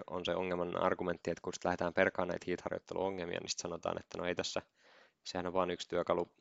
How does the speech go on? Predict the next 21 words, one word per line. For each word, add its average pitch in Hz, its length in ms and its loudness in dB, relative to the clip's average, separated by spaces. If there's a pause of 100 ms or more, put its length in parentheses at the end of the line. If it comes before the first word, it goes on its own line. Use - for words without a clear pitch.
(100)
muiden 92 420 0
joukossa, 90 480 2
mutta - 260 -8
sit - 180 -4
ongelmaksi 101 440 -2
tulee 95 260 4
se, 98 160 4
että 92 220 0
nämä 90 180 4
väitteet 101 520 0
tässä - 240 -4
harjoittelumuodossa 82 880 -2
on 82 160 -4
semmosia, 82 360 -6
mitkä - 320 -10
on 85 100 -4
ihan 85 160 -6
järkyttävän 85 520 -4
ylikorostuneita - 760 2
hyvin 92 280 -2
monesti 95 400 0